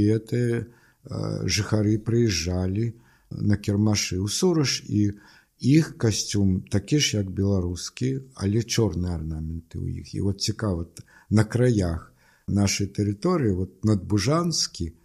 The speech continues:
чорныя арнаменты, і вот там суражскі, тоже чорныя вышыўкі. М, так дзіўна. А, вот. А так, конечно, в асноўным чырвоныя і белыя. І што тычыцца Латгаліі, там,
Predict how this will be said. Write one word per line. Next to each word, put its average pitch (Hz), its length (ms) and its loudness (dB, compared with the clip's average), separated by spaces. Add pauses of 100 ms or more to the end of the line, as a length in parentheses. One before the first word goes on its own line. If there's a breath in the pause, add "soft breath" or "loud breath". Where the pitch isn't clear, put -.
(100)
чорныя 90 520 0
арнаменты, 85 640 -4
і 110 220 -2
вот 127 300 -2
там 85 260 0 (240 soft breath)
суражскі, - 960 -2 (280 soft breath)
тоже 120 320 4
чорныя 104 720 2 (300 soft breath)
вышыўкі. 85 720 -4 (480 soft breath)
М, 90 240 -4
так 87 260 -2
дзіўна. 92 540 0 (440 soft breath)
А, 92 340 0
вот. 90 460 0
А 90 100 -2
так, 151 360 0
конечно, 92 680 2 (360 soft breath)
в 90 80 -6
асноўным 104 640 2
чырвоныя 101 600 0
і 80 40 -2
белыя. 87 600 -2 (480 soft breath)
І 127 720 6
што 127 500 0
тычыцца 127 920 0
Латгаліі, 107 1000 0
там, 90 400 -2